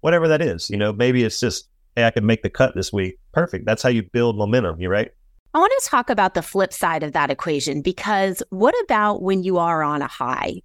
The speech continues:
Speaker 2: right? Like, when Scotty was on that amazing run where he, you know, starting at the Phoenix Open, and then he was on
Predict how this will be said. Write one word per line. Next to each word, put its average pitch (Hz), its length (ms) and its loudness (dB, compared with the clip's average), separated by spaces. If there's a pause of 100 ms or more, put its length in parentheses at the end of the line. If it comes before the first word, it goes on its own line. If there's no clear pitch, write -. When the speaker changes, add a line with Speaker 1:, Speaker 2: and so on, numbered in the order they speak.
Speaker 2:
right? 180 280 0
Like, 196 280 0 (480)
when 220 180 4
Scotty 277 420 2
was 220 300 2
on 180 320 0
that 160 260 0
amazing 170 720 0
run 151 420 -2
where 170 200 -2
he, 170 640 -2
you 170 180 -2
know, 143 300 0
starting 196 400 0
at 175 100 -4
the - 60 -16
Phoenix 180 360 -2
Open, 175 460 0
and 156 160 -2
then 156 140 -2
he 233 200 0
was 240 200 4
on 170 400 0